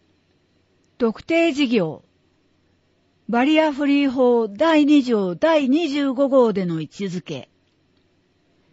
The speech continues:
公共交通特定事業。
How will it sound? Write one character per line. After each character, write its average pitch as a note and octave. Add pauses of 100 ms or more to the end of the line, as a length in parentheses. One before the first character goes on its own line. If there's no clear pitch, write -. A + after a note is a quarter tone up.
(1000)
公 E4
共 D#4
交 D4
通 F#3
特 G3+
定 D4
事 B3+
業。 E3